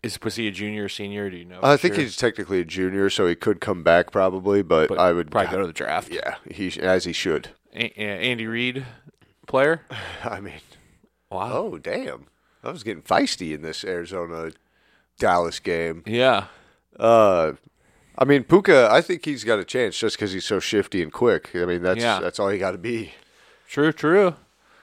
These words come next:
Speaker 1: Uh, what else happened since, since sports world? Mm.
Speaker 2: How about
Speaker 1: Alabama beat Georgia this weekend.
Speaker 2: any Yeah, did you watch any of that?
Speaker 1: Uh, I watched a very,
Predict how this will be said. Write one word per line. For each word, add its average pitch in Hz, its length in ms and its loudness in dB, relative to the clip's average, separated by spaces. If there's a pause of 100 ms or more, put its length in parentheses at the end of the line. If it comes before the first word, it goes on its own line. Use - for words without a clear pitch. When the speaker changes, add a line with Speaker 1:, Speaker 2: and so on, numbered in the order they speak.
(140)
Speaker 1:
Uh, 113 220 -2
what 160 160 4
else 143 200 4
happened 101 360 -2
since, 95 380 -8
since - 280 -12
sports - 480 -6
world? 95 440 -4 (580)
Mm. 92 640 -14 (1700)
Speaker 2:
How 104 100 -20
about 95 120 -8
Speaker 1:
Alabama 127 420 6
beat 120 160 -4
Georgia 117 300 2
this 127 180 -4
weekend. 165 360 -2
Speaker 2:
any 160 140 -20
Yeah, 82 140 2
did 82 180 -6
you 92 80 0
watch 92 260 4
any 98 140 -4
of 98 80 -4
that? 101 240 -6
Speaker 1:
Uh, 107 40 2
I 107 340 6
watched 107 260 4
a 95 60 -8
very, 107 240 2